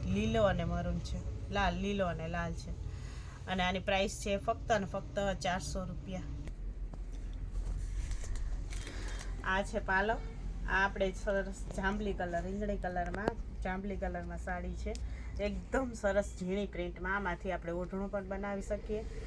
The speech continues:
અને સાડી પણ પહેરી શકીએ. આ રીતના આખી. મટીરિયલ પણ એટલું સરસ પ્રીમિયમ ક્વોલિટીમાં છે અને કલર ડિઝાઇન પણ બહુ જ સરસ છે.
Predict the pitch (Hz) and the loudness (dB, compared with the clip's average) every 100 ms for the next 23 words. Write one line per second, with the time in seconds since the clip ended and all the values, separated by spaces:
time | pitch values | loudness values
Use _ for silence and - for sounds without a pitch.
0 | - - 170 175 175 202 190 180 165 156 | -6 -6 -2 -2 2 4 4 2 -2 -2
1 | 165 180 175 170 170 - 202 - - - | 0 0 0 -2 -4 -4 -4 -4 -6 -6
2 | - 175 180 - 165 165 - 175 202 - | -2 0 0 -2 -4 -4 -6 -8 -8 -8
3 | - - - - - 185 - 254 262 254 | -8 -10 -10 -10 -2 0 2 0 2 2
4 | 254 247 233 226 - 254 262 226 226 226 | 2 0 -2 -6 -6 2 2 4 4 2
5 | - - 240 254 254 220 208 202 190 180 | 0 -4 -2 -2 -2 0 2 4 2 0
6 | 180 170 170 196 - - - - - 175 | -2 -4 0 0 0 -2 -8 -8 -4 -2
7 | 180 - 202 220 214 214 214 196 175 170 | -2 2 4 6 4 0 0 -2 -4 -6
8 | 175 175 202 220 220 - - 175 170 165 | -6 -2 2 4 2 0 -4 -6 -6 -10
9 | - - 202 | -10 -4 -4